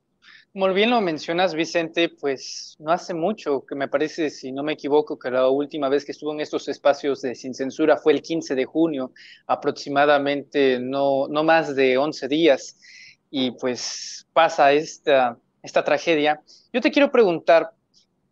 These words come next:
¿cómo es que conoces a Antonio Helguera? ¿Cómo es ese primer encuentro? No desconozco si es para, para una invitación para que hable en estos espacios de Sin Censura o el afán de poder, eh, entablar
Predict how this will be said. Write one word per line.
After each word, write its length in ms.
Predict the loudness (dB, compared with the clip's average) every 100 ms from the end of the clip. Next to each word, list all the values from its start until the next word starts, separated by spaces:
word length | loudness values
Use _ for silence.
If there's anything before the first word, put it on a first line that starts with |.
| _ _ _
¿cómo 300 | 0 4 4
es 200 | 4 0
que 160 | -6 -2
conoces 500 | -4 -2 -4 -4 -4
a 40 |
Antonio 340 | -8 -8 -8
Helguera? 440 | -6 -6 -6 -4 -4
¿Cómo 360 | -6 -4 -2
es 200 | -2 -2 -6
ese 240 | 0 -2
primer 360 | -2 -6 -2 0
encuentro? 800 | -2 -2 0 0 -4 -2 -2 -4 _ _ -6
No 440 | 2 4 6 6
desconozco 600 | 6 4 2 2 0 -2
si 180 | 0 0
es 140 | 0
para, 520 | 2 4 6 4 2 -2
para 340 | 2 2 2 0
una 240 | -4 -6
invitación 640 | -4 -6 -6 -6 -2 -2
para 220 | 2 0 0
que 160 | 0
hable 260 | 2 2 -2
en 120 | -4
estos 280 | -10 -10 -12
espacios 400 | -2 -2 0 -6
de 80 | -8
Sin 220 | -10 -14
Censura 580 | -12 -12 -6 0 0 0 -12 _
o 140 | -2
el 60 | 0
afán 360 | 2 2 2 4
de 200 | 2 2
poder, 380 | -4 -4 0
eh, 380 | 2 2 0 -6
entablar 640 | -6 2 2 6 4 4